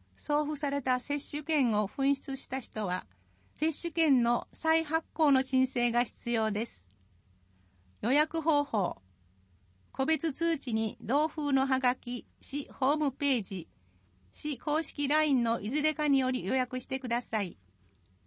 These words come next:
医療機関での予約受付は行っていません。ハガキの受付期限、一月三十一日水曜日。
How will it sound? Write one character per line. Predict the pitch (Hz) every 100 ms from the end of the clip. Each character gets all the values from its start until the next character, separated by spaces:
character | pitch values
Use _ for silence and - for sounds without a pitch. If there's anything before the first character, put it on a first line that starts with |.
| _ -
医 |
療 | 277 330 320
機 | -
関 | 330 330 277
で | 240
の | 226 226
予 | - 269
約 | 302 302
受 | 294 302 285
付 | - 247
は | 240 240
行 | 247 247
っ | 247
て | - 226
い |
ま | 233 226
せ | - 214
ん。 | 214 - _ _ _ _ _ _ _ _ _ _
ハ | - 277
ガ | 330
キ | 311
の | 277 269
受 | 254 285
付 | - 311 294
期 | 285
限、 | 262 214 160 - _
一 | 247 - 320
月 | 277 277 208
三 | 277 302
十 | 277 302
一 | 254 - 262
日 | 247 - 233 -
水 | - 262 254
曜 | 254 247 226
日。 | 208 -